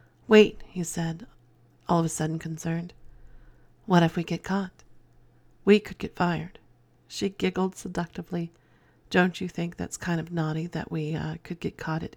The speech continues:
any time? It's exciting." "Yeah, but," he went to continue on, but she interrupted him with more kisses, slipping her tongue into his mouth, shutting him up.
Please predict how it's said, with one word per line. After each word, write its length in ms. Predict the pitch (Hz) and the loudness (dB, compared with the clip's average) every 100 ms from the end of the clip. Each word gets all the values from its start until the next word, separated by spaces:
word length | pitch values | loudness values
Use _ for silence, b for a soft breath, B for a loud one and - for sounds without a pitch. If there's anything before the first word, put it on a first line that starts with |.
| - | -6
any 160 | 165 165 | -6 -4
time? 400 | 160 156 165 190 b b b b b - | -4 -4 -6 -10 b b b b b -6
It's 200 | 175 - | -6 -6
exciting." 640 | - - 165 135 - - _ _ b b b b b b - | -8 -4 -4 -4 -8 -16 _ _ b b b b b b 0
"Yeah, 400 | 180 208 143 143 | 4 4 2 0
but," 340 | - 147 - _ | 2 2 0 _
he 100 | 190 | -6
went 180 | 185 - | -4 -4
to 40 | - | -6
continue 480 | 170 165 175 165 | -6 -6 -4 -2
on, 220 | 165 165 165 | 0 -2 -4
but 120 | - | -8
she 140 | - | -8
interrupted 580 | - 214 214 220 - 170 | -4 -2 -2 -2 -6 -10
him 220 | 170 165 | -8 -6
with 180 | 170 - | -8 -6
more 140 | 170 | -6
kisses, 560 | 165 - - - - - B B B B B | -6 -10 -10 -10 -12 -16 B B B B B
slipping 380 | - 226 214 214 | -2 2 2 0
her 120 | 196 | -2
tongue 300 | 190 196 185 | -4 -2 0
into 340 | 175 175 - 180 | 0 -4 -4 -4
his 140 | 170 | -2
mouth, 380 | 170 156 156 - | -2 -2 -4 -8
shutting 360 | - 165 160 165 | -6 -2 -2 -2
him 140 | 160 | -4
up. 240 | 151 - | -6 -8